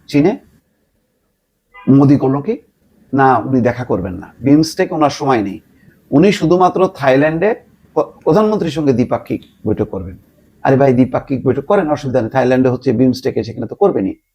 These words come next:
অসুবিধা কি আছে? তো সাইড লাইনে বসতে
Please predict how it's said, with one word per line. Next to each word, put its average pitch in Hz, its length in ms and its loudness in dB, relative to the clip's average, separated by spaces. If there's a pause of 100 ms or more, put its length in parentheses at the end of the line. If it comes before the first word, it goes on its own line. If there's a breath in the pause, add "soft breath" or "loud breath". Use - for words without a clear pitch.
অসুবিধা 120 280 -2
কি 90 120 -12
আছে? - 320 -16 (1200)
তো 143 80 2
সাইড 180 440 2
লাইনে 208 200 2
বসতে 165 460 -4